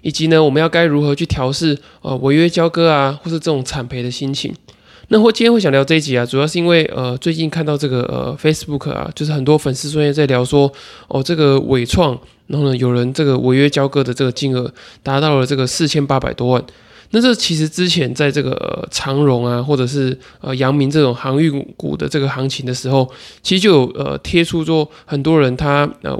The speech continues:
因为违约交割，然后赔了很多钱。那其实，呃，在这个当冲交易降税之后啊，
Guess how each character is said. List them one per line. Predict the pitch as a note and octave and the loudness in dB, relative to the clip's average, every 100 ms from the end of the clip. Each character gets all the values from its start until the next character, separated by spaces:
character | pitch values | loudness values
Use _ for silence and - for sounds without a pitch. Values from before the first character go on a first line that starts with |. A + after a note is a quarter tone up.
| - | -2
因 | E3+ | 2
为 | F#3 D#3 | 4 4
违 | C#3 | 4
约 | D3+ | 2
交 | D3 D3 | 2 0
割， | C#3 C#3 | 0 0
然 | C3 | 0
后 | C3 | -4
赔 | - | -4
了 | B2+ | -4
很 | B2+ A#2 | -4 -6
多 | A#2+ | -6
钱。 | B2 - - _ - _ - - - | -6 -8 -10 _ -20 _ -20 -8 0
那 | A#3 | 0
其 | F#3 | 0
实， | D#3+ D3+ D3+ | 0 0 2
呃， | C3+ B2+ | -2 -2
在 | B2+ F3 | 0 0
这 | D#3+ | 2
个 | D3+ C3+ | 2 2
当 | D#3 D3+ D3+ | 2 -2 -2
冲 | D3 C#3+ | -4 -2
交 | C#3+ C#3 | -2 -2
易 | C#3 B2+ - | -2 -6 -4
降 | D#3 C3 | -2 -2
税 | C3 C3+ | -2 -4
之 | A#2+ B2 | -4 -6
后 | B2+ | -4
啊， | B2 | -6